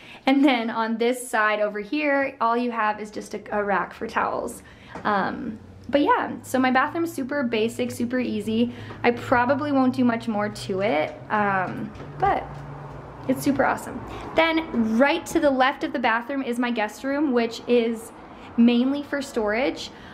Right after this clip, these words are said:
Um, so when you walk in, I have my little gym set up here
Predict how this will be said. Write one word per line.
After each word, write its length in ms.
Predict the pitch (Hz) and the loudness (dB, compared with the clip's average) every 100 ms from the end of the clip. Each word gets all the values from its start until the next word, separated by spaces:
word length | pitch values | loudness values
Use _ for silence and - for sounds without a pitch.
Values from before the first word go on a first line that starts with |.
| - | 0
Um, 340 | 247 240 233 240 | 4 4 4 2
so 280 | - 247 | 2 4
when 180 | 240 247 | 4 4
you 80 | 254 | 4
walk 320 | 247 262 - | 4 4 2
in, 340 | 262 254 294 302 | -4 -4 -4 -2
I 100 | 247 | -2
have 220 | 240 240 | 0 0
my 160 | 247 226 | 0 0
little 240 | 233 233 | 2 0
gym 340 | 208 226 226 247 | 0 0 0 0
set 220 | 262 254 | 0 0
up 160 | 254 | -2
here 480 | - 226 220 247 302 | -2 -2 0 0 -2